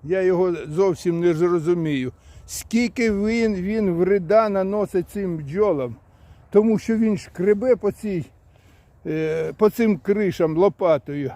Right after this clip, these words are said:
А бджоли ж то стурбувалися там і починають бистріше меду набирати, їсти більше, температуру наганять. Що, не розумієте, люди добрі, навіщо ви це робите?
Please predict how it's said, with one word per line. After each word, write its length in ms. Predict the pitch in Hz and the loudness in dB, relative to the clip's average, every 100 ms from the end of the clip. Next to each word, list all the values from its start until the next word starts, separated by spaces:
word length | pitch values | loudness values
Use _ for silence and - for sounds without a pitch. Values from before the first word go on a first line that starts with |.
| - | -6
А 140 | 202 | -4
бджоли 440 | 196 165 233 214 180 | -4 -2 0 2 2
ж 100 | - | 0
то 200 | 185 165 _ _ _ _ _ _ | -4 -4 _ _ _ _ _ _
стурбувалися 1000 | - - 214 190 226 262 247 220 160 196 | -12 -2 0 0 0 4 4 4 2 -2
там 280 | 175 170 165 | -2 -2 -2
і 40 | |
починають 680 | 190 214 - 220 208 202 202 | -2 -2 -4 -2 0 2 0
бистріше 720 | 160 185 - 220 208 - 185 - - | 0 -4 -4 -8 -6 -2 -2 -4 -6
меду 340 | 190 208 180 | -2 0 0
набирати, 580 | 185 180 170 190 202 190 _ _ _ _ - | 0 0 0 2 2 0 _ _ _ _ -12
їсти 460 | 175 226 220 - | -4 -4 -4 -6
більше, 460 | 170 190 202 170 175 | -6 -4 -4 0 -2
температуру 840 | 185 180 208 214 - 226 233 214 | 0 -2 2 2 0 0 2 2
наганять. 720 | 202 190 196 190 180 160 - - _ _ | 2 0 0 0 -2 -2 -6 -20 _ _
Що, 380 | - 240 226 156 _ _ _ | -8 2 2 2 _ _ _
не 140 | 220 269 | -2 0
розумієте, 840 | 262 220 233 202 208 185 - 175 | 0 0 0 0 0 -2 -2 -2
люди 320 | 220 247 170 | 0 -2 -2
добрі, 420 | 160 170 143 135 | 0 2 0 -2
навіщо 460 | 165 233 247 - 240 | -4 -2 -2 -4 -2
ви 120 | 233 | -2
це 180 | - 240 | 0 2
робите? 560 | 208 143 113 101 - | 2 0 -4 -16 -20